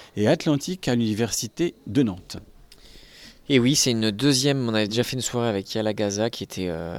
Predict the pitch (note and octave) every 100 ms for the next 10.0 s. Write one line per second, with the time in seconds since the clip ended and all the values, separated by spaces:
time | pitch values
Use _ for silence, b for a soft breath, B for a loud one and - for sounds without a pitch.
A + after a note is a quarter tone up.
0 | G2 - B2 A2+ - G#2+ G#2 A#2+ C#3+ -
1 | A2+ G2+ - G#2+ G2+ G2 A2+ B2 G#2 F#2+
2 | F#2 D#2 G2 F2+ F2+ F#2 G2 F#2+ F#2 F#2
3 | F#2 - B B B B _ G2+ F#2 F#2
4 | F#2+ G2+ A2+ A#2 G2 B2+ A2+ A2+ - A2+
5 | A#2 G#2 G#2 - A#2+ A2+ - A#2 G2+ G#2
6 | B2 B2+ G2 F#2 F#2 F#2 F#2 F#2 G#2 F#2+
7 | F#2 F#2 F#2+ F#2 F2+ G2 G2 A2 G#2+ G#2+
8 | A2+ F#2 G#2 G2+ G2 G2 G2 F#2+ G2 G2+
9 | G2+ G#2 G#2 G2+ - G#2+ G#2+ G2+ F2 F#2